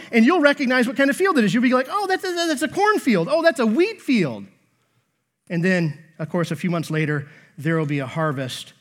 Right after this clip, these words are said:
that the, that the farmer produces. So, Jesus teaches a parable that's similar to that kind of story. Uh, you got a gardener or a farmer with a bag of seed, and he goes out and he's spreading it. And, and the sower goes out and he sows the seed, and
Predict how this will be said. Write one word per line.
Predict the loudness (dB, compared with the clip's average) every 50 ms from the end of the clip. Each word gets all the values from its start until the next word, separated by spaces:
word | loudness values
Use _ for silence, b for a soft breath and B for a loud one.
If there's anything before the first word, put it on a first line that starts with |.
| _
that | -16 -14 -12 -8
the, | -8 -8 -8 -8 -12 -14 _ -14
that | -14 -12
the | -14 -16
farmer | -14 -12 -10 -10 -8 -10 -10
produces. | -10 -12 -12 -10 -10 -10 -10 -12 -14 -16 -16 -16 -20 -20 -20 _ _ _ _ _ _ _ _ _ _ _ _ _ _ _ _ _ -8
So, | 0 2 2 2 2 -2 -8 -18 _ _ _ _ _ _ _ _ _ _ _ -18 -12 -4
Jesus | 0 2 4 4 4 4 2 0 -2 -2
teaches | 0 0 0 0 0 0 -2 -2
a | -4
parable | -2 0 2 2 2 2 2 0 -2
that's | -4 -6 -8 -10
similar | -6 -4 -2 -2 -2 -2 -4 -4 -4
to | -4 -4
that | -4 -4 -6 -4
kind | -4 -4 -4
of | -4 -6
story. | -8 -8 -6 -6 -4 -6 -6 -8 -12 -18 _ _ _ _ _ _ _ _ _ _ _ _ _ _ _ _ _ _ _ _ _ _ _ _ -20
Uh, | -16
you | -14 -10 -6
got | -4 -2 -2
a | 0
gardener | 0 2 2 4 4 2 2 0 -2 -4 -10 -18 _ _ _ _ _
or | -12 -12 -12
a | -8
farmer | -4 0 0 2 2 2 0 0 -2 -6
with | -8 -6
a | -2
bag | 0 2 2 2 0
of | -2
seed, | -4 -2 -2 0 0 0 0
and | -2 -4
he | -4 -4
goes | -4 -4 -2 0
out | 0 0 0 0
and | 0 -2
he's | -2 -4 -4
spreading | -8 -8 -6 -4 -2 -2 -2 -2 -4
it. | -6 -12 -20 _ _ b b b b b b b b b
And, | -2 0 0
and | 0
the | 0 0
sower | 2 2 2 2
goes | 4 2 4 4
out | 2 2 2 2
and | 0
he | -2
sows | 0 2 2 2 2 2
the | 0 -2
seed, | -2 0 2 2 4 4 4 4
and | 2 2 0